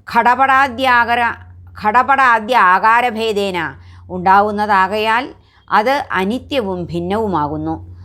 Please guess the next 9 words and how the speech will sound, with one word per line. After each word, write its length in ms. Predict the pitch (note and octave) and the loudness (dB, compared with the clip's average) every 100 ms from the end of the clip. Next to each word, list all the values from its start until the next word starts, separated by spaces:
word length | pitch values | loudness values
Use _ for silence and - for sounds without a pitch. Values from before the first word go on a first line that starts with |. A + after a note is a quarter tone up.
| - - | -10 -6
അതിനാൽ 520 | F3 G3 G3+ G3+ G3 - _ _ | -4 -2 0 0 -2 -12 _ _
നിത്യജ്ഞാനസ്വരൂപനായിട്ട് 2000 | F#3 F#3 G#3 G3+ G#3 G3 G3+ G3+ - G3+ G3+ G3+ G#3 G3+ G3 F#3+ F#3+ F#3+ E3+ - - - | -8 -4 -4 -4 -4 -2 -2 -4 -2 0 0 0 0 0 0 -2 -2 -4 -4 -8 -20 -12
ഒരു 380 | F3 F#3 F3 - - | -6 -4 -6 -8 -8
ആത്മാവ് 720 | D#3+ E3 - F#3 F3+ A3+ E4 F4 - - - | -6 -6 -6 -2 0 0 -2 -6 -18 -20 -10
ഇല്ല. 500 | D#3+ E3 D#3 C#3+ - - - - - | -8 -2 -2 -2 -10 -20 -20 -20 -20
കാരണം 680 | - G3+ G#3+ B3 B3+ F3 D#3 - _ - | -4 2 2 2 0 -2 -6 -14 _ -18
ജ്ഞാനവും 840 | - A3+ A#3 B3 D4+ C#4+ F#3 F3+ E3+ | -10 -4 0 0 0 -2 -4 -6 -4
പരിണാമിയാണ്. 920 | F3 E3+ F3+ G3 A3 F3 C3 D3 C#3+ - - _ - F#3 | -4 -2 0 -2 -2 -4 -4 -8 -12 -20 -20 _ -18 -4
മേൽ, 280 | A3+ C4+ | -2 -2